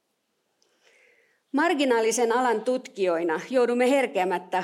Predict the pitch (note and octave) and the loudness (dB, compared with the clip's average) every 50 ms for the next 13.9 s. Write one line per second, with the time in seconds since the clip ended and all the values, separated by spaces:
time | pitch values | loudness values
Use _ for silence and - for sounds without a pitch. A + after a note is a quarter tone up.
0 | F#3 - - A3 G3+ - - G3 F3+ F#3 F3+ F#3 F#3 G#3 G#3 G3+ G#3 G#3 F#3 F3+ | -4 -4 -4 -4 -4 -2 -4 -2 -2 0 0 0 0 0 -2 -2 -4 -4 -2 -2
1 | F3 D#3+ E3 F3 E3+ E3+ E3+ D#3+ - - F#3+ F#3+ D3+ G3+ G#3+ G#3+ G#3+ G3 - F3+ | 0 0 0 -2 -2 -2 -4 -6 -10 -8 -4 -2 -2 -2 -2 -2 -4 -4 -4 -6
2 | E3+ - - E3 E3 F#3 F#3 E3 - - - G#3+ G#3+ - - F#3 F3+ - - F3 | -8 -8 -6 -4 -4 -4 -4 -6 -10 -8 -8 -8 -8 -6 -8 -8 -8 -6 -6 -4
3 | E3+ E3+ E3+ E3+ - - - - A3+ G#3+ G#3 F#3+ F3+ F3+ - F#3 E3+ E3 E3+ E3+ | -4 -4 -4 -8 -16 -18 -10 -6 -4 -2 -2 -2 -4 -6 -6 -6 -6 -6 -6 -4
4 | - A#3 A3+ G#3+ - - E3+ E3 F3 E3+ - E3+ D#3 E3+ E3 E3 - - - - | -4 -4 -4 -2 -2 -2 -4 -2 -2 -4 -6 -6 -4 -4 -4 -4 -6 -10 -20 -18
5 | - - A3 G#3+ G3+ - G3+ F#3+ E3+ E3+ E3+ - E3 D#3+ D3+ D#3 E3 - - - | -10 -6 -4 -4 -2 -2 -4 -4 -4 -4 -6 -4 -4 -4 -4 -6 -8 -10 -14 -16
6 | - G3 F3 F#3+ G3 F#3+ F3 F3+ F#3+ E3 D#3 D#3+ D3+ D#3 D#3+ D#3 D#3 D#3 D3+ D#3+ | -12 -10 -4 -4 -4 -4 -2 -4 -4 -4 -2 -4 -4 -4 -4 -6 -6 -6 -6 -6
7 | D#3 - G#3+ G3 E3+ D3 D3 - - E3+ E3 D#3+ D3+ - A#2 G#2+ - - _ - | -6 -4 -2 -2 -2 -2 -6 -6 -4 -4 -4 -4 -6 -8 -10 -12 -14 -14 _ -16
8 | - - - G3 - - _ _ _ _ _ _ _ _ _ _ _ _ _ _ | -16 -16 -14 -16 -20 -20 _ _ _ _ _ _ _ _ _ _ _ _ _ _
9 | _ _ _ _ _ _ _ _ _ - B3+ B3 A#3 A3+ A3 A3+ A3+ G3+ F#3+ F#3+ | _ _ _ _ _ _ _ _ _ -4 -2 0 0 -2 -2 -2 -2 0 0 0
10 | G#3 F#3+ G3 F#3+ F#3+ - C4 C4+ C4 A#3 G3+ F#3 E3 F3 F3+ - - - D3 D3+ | -2 -4 -4 -6 -2 -2 0 0 0 0 -2 -2 -4 -6 -8 -6 -6 -6 -4 -2
11 | E3 F3+ F#3 - - - G3 G3 G#3 G#3 - A#3+ A#3+ A3+ G3 F#3 - - - - | -4 -4 -4 -6 -8 -8 -6 -6 -6 -4 -2 -2 0 0 -2 -2 -4 -6 -6 -6
12 | F#3 G3 A#3+ B3+ B3+ B3 - F#3+ F#3 F3+ F3 G3+ G3+ G3 G3+ F#3 - F3 E3 - | -6 -4 -2 -4 -4 -2 -4 -4 -2 -2 -2 -2 -2 0 -2 -2 -2 -4 -8 -6
13 | G3+ G3 A3 A#3 G#3 G#3 G3 F3 F3 F3 E3 - F#3 F3 F3+ F3 E3 | -4 -2 -2 -2 -2 -2 -2 -2 -2 -4 -4 -4 -4 -4 -4 -4 -6